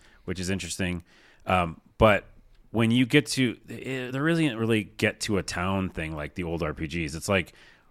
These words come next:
along the way you find things. Um, it's hard. So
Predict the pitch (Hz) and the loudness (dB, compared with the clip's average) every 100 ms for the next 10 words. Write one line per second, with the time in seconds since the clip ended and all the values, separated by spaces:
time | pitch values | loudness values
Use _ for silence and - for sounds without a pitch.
0 | - 107 135 156 113 98 107 104 90 - | 0 4 6 6 6 4 4 2 0 0
1 | 92 92 85 78 67 78 110 - - _ | 0 2 0 -6 -8 -8 -8 -10 -14 _
2 | _ _ _ 92 95 90 87 85 85 - | _ _ _ 0 2 4 2 -2 -6 -10
3 | _ _ - _ _ _ _ - - - | _ _ -16 _ _ _ _ -12 -12 -10
4 | 95 98 98 85 - 120 104 | -6 0 2 2 2 4 4